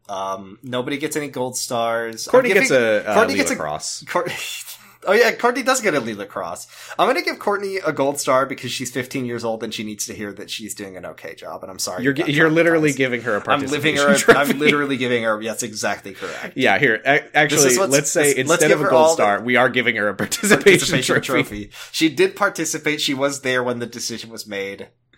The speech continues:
Speaker 1: She brought her A game, and she did see several people die and see several corpses, and she'll unpack that in therapy. So sh-, we need to give her that to,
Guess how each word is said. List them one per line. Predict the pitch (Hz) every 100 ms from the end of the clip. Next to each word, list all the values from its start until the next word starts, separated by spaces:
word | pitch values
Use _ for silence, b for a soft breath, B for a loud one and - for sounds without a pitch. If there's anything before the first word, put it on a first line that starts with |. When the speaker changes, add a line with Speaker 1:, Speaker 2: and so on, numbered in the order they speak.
| -
Speaker 1:
She | - 127
brought | 131 143
her | 147
A | 120 127
game, | 123 123
and | 113
she | 131 120
did | 123 120
see | 127 113
several | 120 113 110
people | 117 110 107
die | 104 98 95
and | 95 92
see | - 107
several | 110 104 98
corpses, | 101 87 - 92
and | 95 90 90
she'll | - 117 107
unpack | 110 113 107
that | 123 127
in | 92
therapy. | 196 226 120 98 b b b b
So | - 156
sh-, | 156
we | 160
need | 170 156
to |
give | 139 123
her | 120
that | 110 110
to, | 107